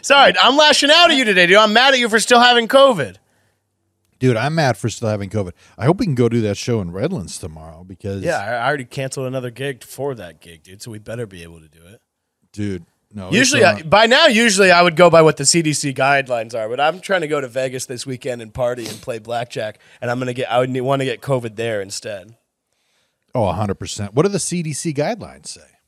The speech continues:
Speaker 1: After five days, you can fuck whoever.
Speaker 2: Really?
Speaker 1: Yeah, you're allowed to have sex with whoever you want.
Speaker 2: Huh.
Speaker 1: I know.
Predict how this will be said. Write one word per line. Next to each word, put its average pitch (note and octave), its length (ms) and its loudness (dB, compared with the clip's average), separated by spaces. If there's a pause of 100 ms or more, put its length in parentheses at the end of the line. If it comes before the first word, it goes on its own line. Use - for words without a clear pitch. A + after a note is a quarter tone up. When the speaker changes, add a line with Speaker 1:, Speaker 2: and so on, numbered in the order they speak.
(180)
Speaker 1:
After D#3 240 0
five C#3+ 320 2
days, C3+ 340 -2
you B2 60 -8
can A#2+ 100 -12
fuck B2+ 240 -4
whoever. B2 480 -6 (920)
Speaker 2:
Really? D3 520 0 (280)
Speaker 1:
Yeah, C3+ 100 -4
you're A#2+ 120 -4
allowed D3 160 4
to C#3+ 60 -2
have A#2+ 100 0
sex C3+ 220 -6
with A#2 100 -12
whoever A#2+ 220 -6
you A2+ 140 -12
want. A#2 200 -16 (760)
Speaker 2:
Huh. F#3 240 0 (640)
Speaker 1:
I A#2 40 -8
know. E3 100 0